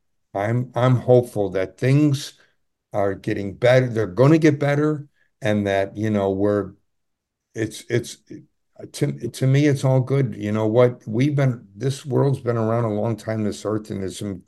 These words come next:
great music, some great art, some great everything, photography, you know, you know, made and created. And the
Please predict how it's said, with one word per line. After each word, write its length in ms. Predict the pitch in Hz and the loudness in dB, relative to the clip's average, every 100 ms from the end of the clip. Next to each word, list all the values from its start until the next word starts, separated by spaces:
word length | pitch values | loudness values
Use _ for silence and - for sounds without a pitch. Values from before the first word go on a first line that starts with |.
| _ - | _ -10
great 440 | 143 156 165 143 | 0 6 6 6
music, 440 | 120 127 113 117 104 | 2 0 0 -6 -10
some 260 | - 104 | -8 -6
great 300 | 104 117 117 | -4 -2 -2
art, 320 | 110 113 - - | 0 -2 -4 -14
some 200 | - - | -20 -16
great 340 | 113 120 117 - _ _ _ _ _ | -8 -6 -6 -12 _ _ _ _ _
everything, 580 | 135 131 123 - 104 - | -2 0 -2 -4 -12 -16
photography, 760 | - - 120 123 110 110 113 110 - - _ _ | -20 -10 -4 -2 -2 -6 -8 -10 -14 -20 _ _
you 140 | 123 | 2
know, 340 | 117 110 - 101 - - _ _ 113 110 - | 2 0 -6 -14 -20 -20 _ _ -20 -20 -10
you 140 | 113 | -6
know, 240 | 110 101 90 | -4 -6 -4
made 440 | 110 117 127 131 | 2 4 6 6
and 180 | 123 107 | 2 0
created. 720 | - 107 107 131 143 147 139 - - - - | -4 2 4 4 2 0 -6 -14 -20 -20 -4
And 180 | 110 | 0
the 100 | 113 | 2